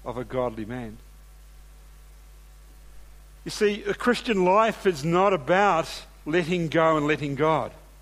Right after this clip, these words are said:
That's an element of it. We've got to depend upon God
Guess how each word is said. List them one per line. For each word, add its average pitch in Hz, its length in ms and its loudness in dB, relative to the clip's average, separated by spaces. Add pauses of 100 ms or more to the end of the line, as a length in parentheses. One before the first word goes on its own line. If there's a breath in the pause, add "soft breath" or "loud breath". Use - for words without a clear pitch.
(1300)
That's 202 200 0
an 208 120 2
element 196 400 4
of 131 120 2
it. 101 100 -8 (960 soft breath)
We've 139 120 -8
got 196 140 4
to 214 100 2
depend 214 600 2
upon 185 420 2
God 143 400 2